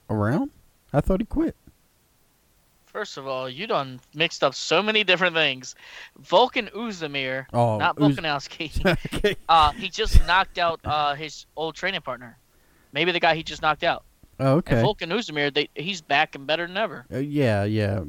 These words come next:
Speaker 1: but, uh, okay.
Speaker 2: Uh, whatever the fu-, what is that fucking guy's name?
Speaker 1: <sighs>
Speaker 2: The little tank guy. Small guy.
Speaker 1: I don't, I'm not sure.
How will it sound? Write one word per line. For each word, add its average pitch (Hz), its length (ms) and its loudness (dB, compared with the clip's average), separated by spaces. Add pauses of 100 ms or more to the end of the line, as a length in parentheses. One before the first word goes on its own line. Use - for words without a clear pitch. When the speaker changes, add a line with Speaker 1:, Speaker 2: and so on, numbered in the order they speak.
Speaker 1:
but, 92 180 -8 (100)
uh, 107 120 -6 (320)
okay. 104 380 -12 (500)
Speaker 2:
Uh, 139 200 -4
whatever 208 260 0
the 175 40 -2
fu-, - 220 -8
what 240 140 -2
is 359 100 -8
that 220 160 0
fucking 226 240 -4
guy's 160 240 2
name? 139 320 -6 (840)
Speaker 1:
<sighs> 113 60 -12 (280)
Speaker 2:
The 151 60 -10
little 220 280 -2 (100)
tank 214 320 -2
guy. 123 360 -8 (840)
Small 190 320 -6
guy. 127 280 -8 (2000)
Speaker 1:
I 160 40 -2
don't, 202 160 -6
I'm 185 120 -2
not 226 140 0
sure. 120 380 0